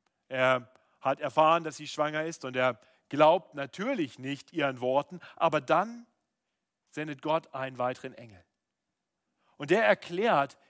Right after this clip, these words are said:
dem Josef, dass Maria wirklich als Jungfrau durch den Heiligen Geist schwanger geworden ist. Und so nimmt er sie mit sich, als er dann sie auf den Weg macht zur Volkszählung nach Nazareth,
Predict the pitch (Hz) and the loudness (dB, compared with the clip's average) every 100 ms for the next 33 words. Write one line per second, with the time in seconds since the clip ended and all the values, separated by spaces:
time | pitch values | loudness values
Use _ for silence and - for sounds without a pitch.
0 | - 151 147 156 196 147 143 - _ - | -6 -6 -4 -4 -2 -4 -8 -12 _ -6
1 | 156 180 165 175 185 185 143 139 214 262 | -6 -4 -4 0 2 2 2 0 2 2
2 | - 117 90 - _ _ _ _ _ - | -2 -20 -20 -20 _ _ _ _ _ -2
3 | 156 165 - 180 208 202 - 127 120 220 | 0 0 -4 -4 -4 -6 -4 -4 -2 0
4 | 247 - 190 170 143 180 170 147 139 143 | 0 -2 -4 -2 0 0 0 0 0 0
5 | - _ _ _ - - 127 117 104 - | -6 _ _ _ -10 -2 -2 -2 -10 -16
6 | - _ _ - _ _ _ _ _ _ | -20 _ _ -20 _ _ _ _ _ _
7 | _ _ _ _ _ _ _ _ _ _ | _ _ _ _ _ _ _ _ _ _
8 | _ _ _ - 117 127 135 143 127 139 | _ _ _ -14 -8 -6 -4 -4 -4 -6
9 | 127 - - _ _ _ _ _ _ _ | -6 -8 -16 _ _ _ _ _ _ _
10 | _ _ - 139 135 143 143 143 123 _ | _ _ -8 -6 -2 2 2 2 -6 _
11 | - 143 - 139 151 - 123 - - 123 | -2 -2 0 2 2 2 -4 -8 -8 -6
12 | - 147 - - 135 120 127 110 120 127 | -4 -4 -6 -10 -8 -8 -10 -6 0 -2
13 | - 110 - | -2 -18 -20